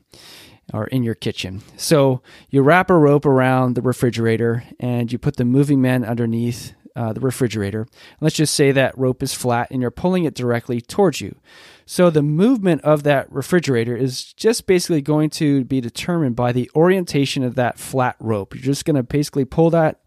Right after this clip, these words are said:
that object, that refrigerator, directly towards you. And so let's actually just consider as well,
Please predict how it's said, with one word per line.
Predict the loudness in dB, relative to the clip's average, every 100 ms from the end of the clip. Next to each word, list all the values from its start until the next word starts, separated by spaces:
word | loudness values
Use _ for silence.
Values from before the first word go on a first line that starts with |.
| -20 -20 -20 -4
that | -2 0 2
object, | 0 2 -2
that | -2 -2
refrigerator, | -2 -2 0 -2 -2
directly | -4 -2 0 -2 -2 -2 -2
towards | -4 -4 -4 -4
you. | -12 -12 -18 _ -20 -20 -20 _ -6
And | -6
so | -2 2 4 4 0
let's | 0 0 0
actually | -2 -2 -4 -2
just | -2 -2
consider | -4 -2 0 2 0 0 -4
as | -6 -4
well, | -2 2 2 2 -2